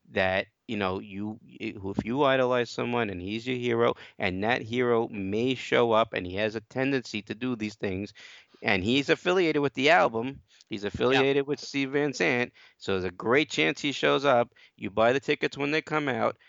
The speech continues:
Speaker 1: and then you, lo-, later on, you find that he's not showing, and you sell your tickets. You know, obviously, those people bought it for Bruce. But listen, I, I don't have a problem with that. I, you know, it's
Speaker 2: Yeah.
Speaker 1: not a knock on Darlene Love.
Speaker 2: No, absolutely. And I would've,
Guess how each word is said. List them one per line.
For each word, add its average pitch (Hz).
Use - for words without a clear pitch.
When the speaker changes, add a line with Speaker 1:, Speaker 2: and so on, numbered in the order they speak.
Speaker 1:
and 110
then 107
you, 104
lo-, 120
later 117
on, 143
you 131
find 143
that 127
he's 135
not 160
showing, 107
and 107
you 107
sell 127
your 135
tickets. -
You 139
know, 117
obviously, 117
those 110
people 107
bought 101
it 98
for 113
Bruce. 139
But 110
listen, 101
I, 110
I -
don't 135
have 135
a 135
problem 139
with 92
that. 90
I, 104
you 113
know, 101
it's 117
Speaker 2:
Yeah. -
Speaker 1:
not 117
a 123
knock 123
on 110
Darlene 110
Love. 120
Speaker 2:
No, 139
absolutely. 143
And 156
I 147
would've, 127